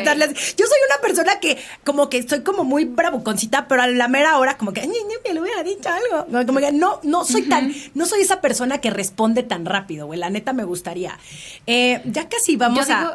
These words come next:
Speaker 1: ah, dime, dime,
Speaker 2: que le
Speaker 1: dime.
Speaker 2: contestes que a la próxima, si vuelve a pasar, espero que no, pero dile, "¿Te obligaron a tener hijos? ¿Quieres
Speaker 1: Sí,
Speaker 2: que,
Speaker 1: eh,
Speaker 2: que hablemos de eso?".
Speaker 1: exacto.
Speaker 2: O sea,
Speaker 1: Güey, total. Mana, cada quien elige la vida que quiere. O, y, y, y mira,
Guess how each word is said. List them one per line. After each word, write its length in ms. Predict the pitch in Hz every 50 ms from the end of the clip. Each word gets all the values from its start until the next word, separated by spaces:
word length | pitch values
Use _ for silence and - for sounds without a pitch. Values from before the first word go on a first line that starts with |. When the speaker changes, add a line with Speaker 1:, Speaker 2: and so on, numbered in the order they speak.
| - - -
Speaker 1:
ah, 160 | - 226 208 220
dime, 220 | - 208 226 226 208
dime, 120 | 202 202
Speaker 2:
que 40 | 190
le 60 | 226
Speaker 1:
dime. 120 | 214 - 220
Speaker 2:
contestes 540 | 220 - 214 208 208 - 214 202 202 -
que 80 | - -
a 40 | 196
la 120 | 202 196
próxima, 400 | 202 202 208 202 - 240 226 220
si 140 | 214 208 185
vuelve 180 | 175 180 185 202
a 60 | 202
pasar, 260 | 190 185 - 196 196
espero 320 | 196 190 - - 185 190 190
que 100 | 190 156
no, 320 | 156 175 202 233 247 247 -
pero 180 | 226 208 202
dile, 540 | 202 196 202 208 208 196 196 196 185 - - - - - - - _ _ _ _
"¿Te 120 | - 240 233
obligaron 480 | 233 247 233 226 220 208 208 233 269
a 80 | 330 339
tener 240 | - 240 202 190 214
hijos? 500 | 285 330 - 415 427 440 427 - - - - - - -
¿Quieres 160 | - 240 - -
Speaker 1:
Sí, 140 | 330 330
Speaker 2:
que, 100 | - -
Speaker 1:
eh, 140 | 247 226 - -
Speaker 2:
que 100 | 262 233
hablemos 320 | 214 208 214 214 240 277
de 120 | 330 370 370
eso?". 200 | 403 370 - -
Speaker 1:
exacto. 320 | 349 370 392 392 403 453 269
Speaker 2:
O 40 |
sea, 520 | 247 - 285 233 214 202 185 - - - - -
Speaker 1:
Güey, 500 | 247 415 494 523 494 - - - - -
total. 340 | - 359 359 359 359 349 339 359 392 415 453 466 415 370 - - - -
Mana, 240 | 339 392 415 453 453 - - -
cada 160 | - 381 415 494 508 494
quien 140 | - 415 427
elige 360 | 453 440 392 415 427 - - 440 440
la 80 | 392
vida 180 | 330 311 320 440 -
que 160 | - 370 359 359
quiere. 640 | - 254 277 330 359 392 466 494 403 254 170 156 - - - - - -
O, 120 | - - -
y, 100 | - 330 277 220 254 302 262 - -
y, 60 | 311
y 40 | 302
mira, 200 | 320 370 381